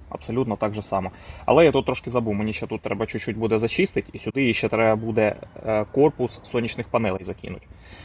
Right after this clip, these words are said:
Бо, е, бо я забувся,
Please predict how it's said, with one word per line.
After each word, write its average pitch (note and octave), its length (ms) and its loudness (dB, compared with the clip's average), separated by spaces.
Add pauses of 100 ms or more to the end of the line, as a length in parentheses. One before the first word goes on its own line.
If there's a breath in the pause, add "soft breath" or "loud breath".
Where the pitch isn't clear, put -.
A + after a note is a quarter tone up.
(460 loud breath)
Бо, A2 440 4 (1160 soft breath)
е, G#2+ 220 4
бо A2 160 4
я A#2+ 120 6
забувся, B2+ 420 0